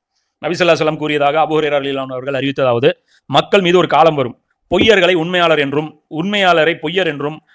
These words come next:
நம்பிக்கையாளரை நம்பிக்கை துரோகி என்றும், நம்பிக்கை துரோகியை நம்பிக்கையாளன் என்று நம்பி அமானிதம் ஒப்படை-, அவ-, அமானிதம் அவரிடம் ஒப்படைப்பார்கள்."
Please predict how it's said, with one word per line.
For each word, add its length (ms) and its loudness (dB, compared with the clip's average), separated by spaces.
நம்பிக்கையாளரை 800 2
நம்பிக்கை 360 -4
துரோகி 240 0
என்றும், 420 -4
நம்பிக்கை 480 -2
துரோகியை 440 0
நம்பிக்கையாளன் 600 -2
என்று 240 -8
நம்பி 300 -8
அமானிதம் 540 -4
ஒப்படை-, 360 -4
அவ-, 320 -2
அமானிதம் 380 -2
அவரிடம் 380 -4
ஒப்படைப்பார்கள்." 600 -8